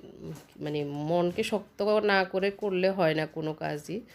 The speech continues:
তো এখানে আসলে যেগুলো পরি না সেগুলো ঠাসাঠাসি করে আছে, আর যেগুলো পরি সেগুলোও পরে আছে এরকম আর কি। তো আমি এখন চিন্তা করেছি এই যে chest of ড্রয়ারটা, এখানে চারটা ড্রয়ার, এটাতে আমি ভাগ করে রাখবো।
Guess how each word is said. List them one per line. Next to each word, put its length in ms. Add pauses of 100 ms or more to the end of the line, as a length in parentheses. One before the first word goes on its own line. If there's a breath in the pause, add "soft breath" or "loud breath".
(380 loud breath)
তো 60
এখানে 240
আসলে 420
যেগুলো 360
পরি 280
না 120
সেগুলো 520
ঠাসাঠাসি 500
করে 280
আছে, 300
আর 220
যেগুলো 480
পরি 200
সেগুলোও 520
পরে 280
আছে 240
এরকম 320
আর 120
কি। 200 (560 loud breath)
তো 60
আমি 180
এখন 180
চিন্তা 280
করেছি 280
এই 140
যে 400
chest 220
of 80
ড্রয়ারটা, 760
এখানে 280
চারটা 360
ড্রয়ার, 280
এটাতে 500
আমি 180
ভাগ 240
করে 240
রাখবো। 440